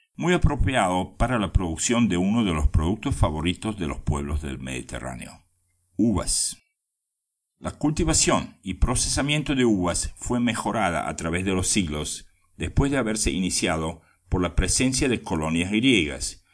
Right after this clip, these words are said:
y su producto derivado, el vino, fue el símbolo no solo de Roma y el occidente, pero luego se convertiría en uno de los símbolos del cristianismo mismo.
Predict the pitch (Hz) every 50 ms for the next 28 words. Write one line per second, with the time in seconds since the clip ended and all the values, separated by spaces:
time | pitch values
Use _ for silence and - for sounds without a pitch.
0 | _ _ _ - 107 110 107 - - - - 123 120 135 165 180 - - 175 143
1 | 139 120 123 107 98 90 82 85 87 - 76 87 87 92 127 139 117 95 87 82
2 | 82 82 - _ _ _ _ _ _ _ - - - 143 131 113 - - - 170
3 | 151 117 104 92 90 92 110 135 160 - - 185 165 156 143 131 123 120 135 139
4 | 131 113 98 85 87 90 92 90 90 90 85 - - 101 104 104 98 90 78 -
5 | 92 87 90 90 - - - 92 92 95 98 120 143 143 110 87 87 90 92 -
6 | - - - - - 107 - - 110 98 101 92 - - 107 101 107 110 110 92
7 | 87 95 104 123 151 170 165 160 156 147 147 135 - - 131 113 98 90 87 85
8 | 85 - - - - - - - 82 82 73 - - - - 87 78 - 73 69
9 | 73 78 76 78 85 85 90 98 101 85 78 69 64 65 -